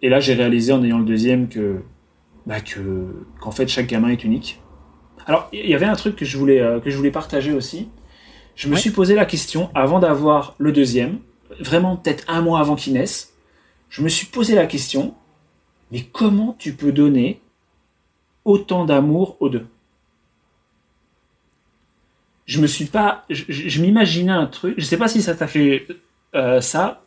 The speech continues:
Speaker 1: euh, avec tes filles. Je, je me suis vraiment posé la question, j'aime tellement ce petit bout qui est déjà là, comment je fais pour pas faire cinquante cinquante, mais pour faire cent et cent ?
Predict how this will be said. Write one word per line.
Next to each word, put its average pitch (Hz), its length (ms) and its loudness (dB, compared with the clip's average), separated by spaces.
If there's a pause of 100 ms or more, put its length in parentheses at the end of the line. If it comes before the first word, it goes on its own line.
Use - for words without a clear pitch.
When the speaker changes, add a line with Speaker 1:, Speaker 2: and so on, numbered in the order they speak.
Speaker 1:
euh, 147 40 -6
avec 131 380 0
tes 139 120 -2
filles. 208 380 -4 (1000)
Je, 135 480 2 (120)
je 139 140 -4
me 151 40 -2
suis 143 160 -2
vraiment 190 200 4
posé 180 240 2
la 165 100 2
question, 160 420 -6
j'aime 139 240 -4 (200)
tellement 220 420 0
ce - 160 -6
petit - 300 -6
bout 196 180 2
qui 165 140 -4
est 120 40 -2
déjà 165 300 2
là, 147 300 -2 (800)
comment 196 260 2
je - 140 -2
fais - 320 -4 (1300)
pour - 140 -2
pas 208 140 2
faire 180 180 0
cinquante 165 340 -2
cinquante, 170 480 -4
mais 151 80 -6
pour 135 160 -14
faire 143 200 -6
cent 160 240 0
et 147 40 -2
cent ? - 300 -8